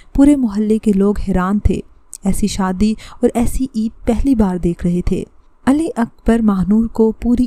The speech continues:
عزت سے بیاہ کر ساتھ لے جا رہے تھے۔ آج بھی اس شہر کے لوگ کرنل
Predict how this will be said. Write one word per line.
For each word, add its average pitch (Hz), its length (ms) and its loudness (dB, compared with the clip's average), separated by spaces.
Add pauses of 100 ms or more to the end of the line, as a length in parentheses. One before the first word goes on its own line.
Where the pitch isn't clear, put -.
عزت 277 340 -4
سے 247 220 -4
بیاہ 214 300 -6
کر 226 140 -2
ساتھ 240 440 -6
لے 190 80 2
جا 170 220 -4
رہے 175 220 -6
تھے۔ - 200 -4 (480)
آج 220 280 0
بھی 220 160 -2
اس 196 60 -6
شہر 202 260 -4
کے - 220 -2
لوگ 202 300 0 (440)
کرنل 277 440 -4